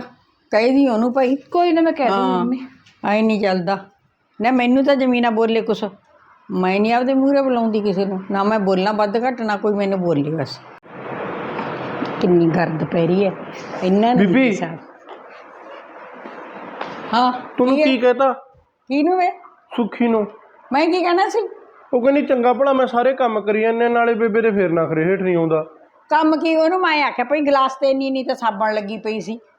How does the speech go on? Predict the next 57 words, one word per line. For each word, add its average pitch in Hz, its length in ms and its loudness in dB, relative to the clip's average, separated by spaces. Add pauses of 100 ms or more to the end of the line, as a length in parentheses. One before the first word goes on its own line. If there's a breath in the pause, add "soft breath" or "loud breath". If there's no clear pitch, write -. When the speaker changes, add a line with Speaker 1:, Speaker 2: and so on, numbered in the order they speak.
(260)
Speaker 1:
ਤੇ 247 80 0
ਹੁਣ 269 160 2
ਐਂ 269 260 2
ਕਿਵੇਂ 277 280 0
ਪੀ 277 160 0
ਲਾਂਗੇ 269 240 2
ਪਾਣੀ?" 269 280 0
ਉਹਨੂੰ 302 220 4
ਆਖਿਆ, 262 180 -2
"ਪੁੱਤ 262 180 -2
ਵੀ 330 140 2
ਫੋਨ 277 460 2
ਮਗਰੋਂ 262 360 4
ਕਰਨੀ 262 300 0
ਤੇ 320 180 0
ਪਹਿਲਾਂ 294 340 0
ਇਹਨੂੰ 330 140 2
ਸਾਫ਼ 240 280 0
ਕਰ 226 180 0
ਦਿਆ 190 180 -2
ਕਰ 190 160 -2
ਸਮਾਰ 185 320 0
Speaker 3:
ਉਹ 240 60 4
Speaker 1:
ਕੇ।" 240 60 -4
Speaker 3:
ਕਹਿੰਦੀ, 269 220 2
"ਜੇ 254 160 0
ਮੈਂ 254 140 2
ਕੁਛ 240 160 -2
ਕਰਦੀ 233 400 2
ਆ," 233 40 -2
ਕਹਿੰਦੀ, 240 220 0
"ਨਗੋਚਾਂ 254 460 0
ਕੱਢੀ 196 280 -2
ਜਾਂਦੇ 233 200 2
ਨੇ, 233 80 2
ਮੈਨੂੰ 220 200 0
ਤਾਂ 220 120 0
ਪਰੇ 226 180 0
ਪੜ੍ਹਨ 226 320 0
ਲਾ 220 140 4
ਦਿਓ, 196 120 0
ਮੈਂ 202 120 0
ਤਾਂ 202 100 0
ਉਹਦੇ 196 160 2
ਕਾਲਜ 196 340 2
ਵਗ 170 180 2
ਜਾ 151 140 0
ਕਰੂੰਗੀ।" 139 340 -4
Speaker 1:
ਹੋਰ 269 420 2
ਪੜ੍ਹ 277 200 -2
ਕੇ 311 160 -2
ਤਾਂ 311 100 0
ਹੁਣ 269 160 2
ਉਹ 262 140 2
ਰੰਗ 226 220 -2
ਲਾ 226 180 2
ਦੂਗੀ। 240 360 -2